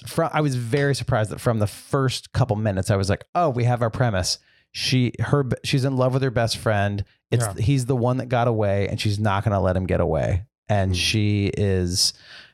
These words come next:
Speaker 1: like, "I'm on a mission. I got three days to break up a wedding."
Speaker 3: One big, like, red flag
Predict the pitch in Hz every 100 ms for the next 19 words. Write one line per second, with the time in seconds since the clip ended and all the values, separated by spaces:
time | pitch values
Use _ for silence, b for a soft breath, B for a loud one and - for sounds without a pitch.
0 | _ 107 90 85 - _ _ 117 117 143
1 | 113 110 117 95 - - 127 110 - -
2 | 110 110 110 107 101 98 95 113 117 101
3 | 78 73 - _ - 127 B B B B
4 | B B B _ - - _ _ 117 139
5 | 220 247 208 151 123 101 101 110 110 -
6 | 98 92 101 131